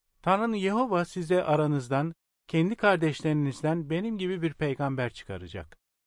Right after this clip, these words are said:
Onu dinlemelisin." Tekrar on sekiz, on beş. İşaya bu kişinin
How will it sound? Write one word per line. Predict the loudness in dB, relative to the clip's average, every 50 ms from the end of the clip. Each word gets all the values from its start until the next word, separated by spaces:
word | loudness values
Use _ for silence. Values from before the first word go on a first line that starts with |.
| _ _ -4
Onu | -2 0 0 0 -2
dinlemelisin." | 0 0 0 0 0 -2 -2 -4 -6 -6 -8 -10 -10 -12 -12 -14 -18 _ _ _ _ _ _ _ _ _ _ _ _ _ -6
Tekrar | -4 -4 -4 -4 -2 -2 0 0 -2 -4 -6 -4
on | -2 -2 -2
sekiz, | -2 -4 -6 -8 -8 -8 -8 -10 -10 -12 _ _ _ _ _
on | -8 -6 -6 -6 -8
beş. | -10 -12 -14 -16 -20 -20 _ _ _ _ _ _ _ _ _ _ _ _ _ _ _ _ _ _ _ _ _ -6
İşaya | -4 -4 0 2 4 4 6 4 4 2 2 0
bu | -2 -2
kişinin | -2 -4 -4 -2 0 2 2 2 2 0